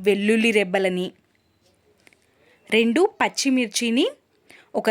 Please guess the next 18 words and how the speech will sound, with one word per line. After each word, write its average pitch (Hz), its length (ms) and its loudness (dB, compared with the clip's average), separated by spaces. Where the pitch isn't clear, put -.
రెండు 392 300 4
రెబ్బల 302 360 2
వరకు 269 260 0
కరివేపాకుని, 226 800 0
ఒక 262 200 2
స్పూన్ 370 440 2
వరకు 285 300 2
కొత్తిమీరని 320 600 4
కూడా 240 260 2
తీసుకోవాలి. 190 600 0
హాఫ్ 262 300 0
టేబుల్ 254 320 2
స్పూన్ 247 320 0
వరకు 226 240 0
వాముని 233 440 2
వేసి 226 280 2
కొంచెం 494 340 2
బరకగా 240 420 0